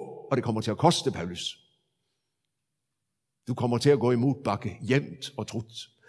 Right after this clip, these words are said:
Herren lovte ham ingen rosenhave. Og det er vældig interessant, når Paulus er færdig med sin første missionsrejse sammen med Barnabas, så snur de og rejser tilbage til menighederne, de har grundlagt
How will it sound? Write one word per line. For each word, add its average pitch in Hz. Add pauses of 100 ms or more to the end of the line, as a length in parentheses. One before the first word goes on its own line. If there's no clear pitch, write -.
(180)
Herren 123
lovte 123
ham 110
ingen 120
rosenhave. 101 (1000)
Og -
det 147
er 156
vældig 180
interessant, 156
når 165
Paulus 175
er 151
færdig 160
med 156
sin 151
første 151
missionsrejse 139
sammen 143
med 139
Barnabas, 123 (520)
så 156
snur 190
de 135 (280)
og 139
rejser 156
tilbage 160
til 160
menighederne, 143
de 139
har 143
grundlagt 131